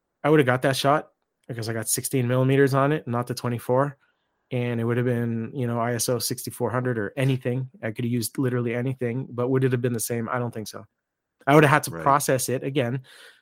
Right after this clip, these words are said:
Speaker 1: to, to bring it down to that black and white, pump the contrast, all that stuff. And so,
Speaker 2: Okay.
Speaker 1: so yeah, I don't know. It's, it's a tough one. It's tough. It's
Speaker 2: Yeah. <laughs> It really is. So,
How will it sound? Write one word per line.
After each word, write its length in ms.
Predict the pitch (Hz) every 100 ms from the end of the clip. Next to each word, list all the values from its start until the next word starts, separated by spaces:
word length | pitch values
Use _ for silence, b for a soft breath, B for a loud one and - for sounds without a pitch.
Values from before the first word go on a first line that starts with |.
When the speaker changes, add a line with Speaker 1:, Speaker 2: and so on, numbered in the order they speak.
| _
Speaker 1:
to, 220 | - 139 123
to 120 | 131
bring 240 | 135 135
it 100 | 123
down 300 | 113 120 120 120
to 120 | 120
that 260 | 107 123
black 260 | 113 120 120
and 100 | 117
white, 220 | 117 113
pump 180 | - 117
the 60 | 120
contrast, 500 | 120 117 123 113 123
all 120 | 117
that 160 | 107 -
stuff. 420 | - 98 - - _ _ _ _ _ _ _ _ _
And 140 | 113 110
so, 300 | 113 110 110
Speaker 2:
Okay. 100 | 78 _ _ _ _
Speaker 1:
so 140 | - 131
yeah, 200 | 160 143
I 40 |
don't 160 | 139 147
know. 300 | 147 120 107 _ b b b b 151 b b _
It's, 340 | - 120 - -
it's 180 | 117
a 60 | 147
tough 320 | - 208 -
one. 260 | 120 101 95 _
It's 140 | - -
tough. 300 | - 135 -
It's 140 | -
Speaker 2:
Yeah. 320 | 127 131 143 -
<laughs> 60 | 226 180 - - - - _ _ b b _ _ - 151 139 _ _
It 140 | 160 120
really 280 | 123 123 123
is. 500 | 117 90 - - - -
So, 560 | - 156 139 139 143